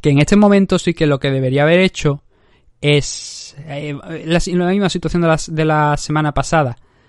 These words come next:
Aqu-, en aquel momento no me pareció que quizá debería haberlo hecho porque vio un ángulo extraño el golpe y tal, pero aquí tenía esas dudas. Y aquí lo, y tan, bueno, aquí también, como también en el otro, la verdad es que lo que debería haber hecho es eso, es mirar la repetición. El problema es que a veces,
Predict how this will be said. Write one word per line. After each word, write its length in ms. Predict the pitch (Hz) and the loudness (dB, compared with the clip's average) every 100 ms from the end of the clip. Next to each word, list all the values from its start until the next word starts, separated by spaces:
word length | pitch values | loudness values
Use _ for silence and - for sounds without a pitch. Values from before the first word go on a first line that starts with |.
| _ _ _ _ _ _ _ | _ _ _ _ _ _ _
Aqu-, 260 | 143 139 | -2 0
en 120 | 151 151 | -2 -2
aquel 180 | 180 | -2
momento 360 | 214 240 226 202 | -2 0 -2 -4
no 120 | 190 | -4
me 120 | 180 | -4
pareció 520 | 175 170 156 185 175 - | -2 -2 -2 -2 -2 -2
que 240 | 156 147 | -6 -8
quizá 760 | - 147 - 165 160 156 147 147 | -10 -12 -4 0 2 0 -2 -4
debería 760 | 151 147 143 147 147 143 156 156 | -6 -12 -10 -6 -2 0 0 2
haberlo 200 | 151 160 | 2 2
hecho 200 | 170 165 | 0 -2
porque 300 | 147 - 139 | -2 -2 -2
vio 220 | 147 170 | 2 2
un 100 | 180 | 4
ángulo 1040 | 190 190 180 185 185 185 185 180 180 180 | 4 4 4 4 4 4 4 4 2 2
extraño 480 | 185 175 - 185 185 | 0 -2 0 2 2
el 80 | 175 | 2
golpe 500 | 185 196 - 185 180 | 4 2 2 0 2
y 100 | 175 | 2
tal, 380 | - 190 190 180 | 2 4 4 4
pero 160 | 165 151 | 2 2
aquí 180 | - | 0
tenía 280 | 175 190 190 | -2 0 0
esas 280 | 190 190 151 | 0 0 0
dudas. 320 | 165 160 123 - _ _ _ _ _ _ _ _ _ | 0 -2 -2 -10 _ _ _ _ _ _ _ _ _
Y 180 | 156 151 | 0 4
aquí 500 | 139 131 - 190 226 | 4 2 -2 0 2
lo, 280 | 190 156 139 | 2 2 2
y 120 | 139 | 0
tan, 240 | 135 139 135 | 0 0 0
bueno, 200 | 156 165 | -2 -4
aquí 220 | - 180 | -6 -4
también, 320 | 165 165 170 | -2 -2 -4
como 220 | 156 135 | -6 -12
también 320 | 131 127 147 | -12 -8 -4
en 100 | 151 | -2
el 80 | 147 | -2
otro, 260 | 156 147 147 | -2 -2 -2
la 160 | 135 | 0
verdad 180 | 131 139 | 0 0
es 40 | - | 2
que 80 | |
lo 80 | 190 | 2
que 80 | 185 | 4
debería 300 | 180 175 175 | 4 6 6
haber 140 | 170 | 6
hecho 220 | 175 - 185 | 4 2 2
es 80 | 160 | 4
eso, 260 | 185 147 | 2 2
es 100 | 139 | 2
mirar 380 | 160 156 147 156 | 2 0 0 0
la 100 | 175 | 2
repetición. 640 | 170 165 143 131 - 127 120 | 2 0 0 -2 0 0 0
El 100 | 143 | -4
problema 680 | - - 147 147 190 254 220 | 0 2 4 6 4 6 4
es 80 | 202 | 2
que 160 | - | 0
a 20 | 175 | 2
veces, 560 | 190 - 147 143 - | 2 2 -2 -4 -6